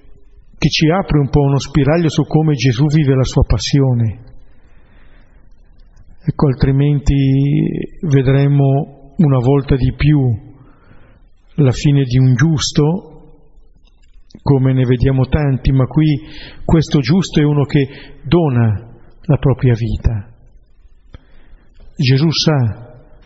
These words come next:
a che cosa sta andando incontro. Gesù sa che la passione e la morte che lo attende non è un incidente di percorso, è il compimento delle Scritture.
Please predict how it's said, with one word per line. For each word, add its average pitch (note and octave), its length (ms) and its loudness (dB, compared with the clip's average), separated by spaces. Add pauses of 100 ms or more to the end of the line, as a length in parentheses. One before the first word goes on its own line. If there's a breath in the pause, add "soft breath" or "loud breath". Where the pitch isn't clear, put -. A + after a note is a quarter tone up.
(340 soft breath)
a C3+ 120 0
che C#3+ 140 -2
cosa B2 240 0
sta C3 200 -2
andando A#2+ 340 0
incontro. A#2 880 -2 (760 loud breath)
Gesù C#3 300 2
sa E3+ 200 0
che D#3 140 -2
la C#3+ 120 0
passione D3+ 520 0
e D3 60 0
la C3+ 100 0
morte C#3+ 340 0
che - 80 -2
lo C3+ 100 2
attende D3 420 0 (340 loud breath)
non C#3+ 240 2
è F3 40 0
un E3 160 -2
incidente C3 460 0
di A#2 120 0
percorso, A#2 880 0 (1200 soft breath)
è E3 120 0
il C3+ 100 0
compimento C3 1300 0 (100)
delle A#2+ 280 0
Scritture. A2+ 920 -2